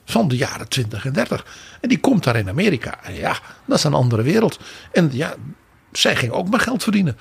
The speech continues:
En zij was heel vlot en snel dat ze dat Engels oppikte.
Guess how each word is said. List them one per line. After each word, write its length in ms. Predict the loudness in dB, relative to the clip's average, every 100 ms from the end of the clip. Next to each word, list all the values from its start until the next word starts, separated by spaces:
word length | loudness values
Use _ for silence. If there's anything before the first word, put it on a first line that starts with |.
| -12 -20 -20 -2
En 200 | 0 2
zij 320 | 0 -4 -8 -14 _ _
was 240 | -4 -4
heel 200 | 2 2
vlot 440 | 2 0 2 2 -4
en 180 | -2
snel 420 | 0 2 2 0 -6 _ _
dat 180 | -4 -2
ze 60 | -2
dat 120 | -4
Engels 280 | 0 0 0
oppikte. 420 | -2 -4 -6 -12